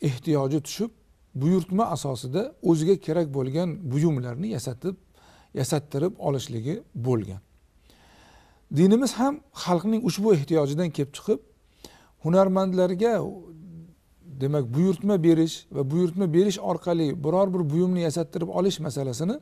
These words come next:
demak, mumkin va joiz muomalalar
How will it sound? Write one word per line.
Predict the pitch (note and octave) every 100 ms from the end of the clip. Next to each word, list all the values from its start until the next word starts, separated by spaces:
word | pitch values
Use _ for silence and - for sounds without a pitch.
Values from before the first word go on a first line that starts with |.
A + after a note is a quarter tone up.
| - _ - - _ _ _ _ -
demak, | A2 B2 C3 - - - - _ _ _ _ _ -
mumkin | B2+ D#3 E3 - G#3+ G#3 D#3+
va | D#3
joiz | C#3 D3 - G3 G#3 - _ _ -
muomalalar | C3+ D#3 D3 C#3 C3+ B2+ C#3